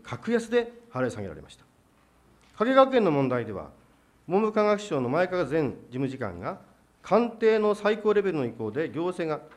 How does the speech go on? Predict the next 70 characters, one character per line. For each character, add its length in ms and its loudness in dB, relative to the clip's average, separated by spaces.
ね 140 -6
じ 80 -6
曲 140 2
げ 60 2
ら 100 4
れ 80 0
た 120 -2
と 100 -12
証 200 -10
言 100 -8
し 80 -18
ま 100 -20
し 80 -20
た。 80 -20
さ 140 -2
ら 100 4
に、 160 0
文 200 0
科 100 2
省 220 -2
は 220 -4
獣 200 -2
医 20 -4
学 200 0
部 60 -2
の 80 0
新 180 -6
設 200 -10
を 40 -8
禁 240 -4
止 120 -8
し、 240 -14
農 180 2
水 220 -4
省 160 -2
も 60 0
獣 200 -4
医 40 -8
師 100 -8
は 60 -4
足 120 -8
り 80 -8
て 80 -4
い 40 -2
る 60 -14
と 100 -20
判 200 -2
断 120 -2
し 80 -12
て 80 -8
い 40 -6
る 80 -10
の 100 -8
に、 180 -6
昨 240 -2
年 160 2
八 220 -6
月 200 2
に 160 -4
木 60 -20
曽 120 -2
拓 200 0
海 200 2
内 200 2
閣 140 -10
参 240 -2
謀 200 -2
参 200 0
与 140 0
が 120 -8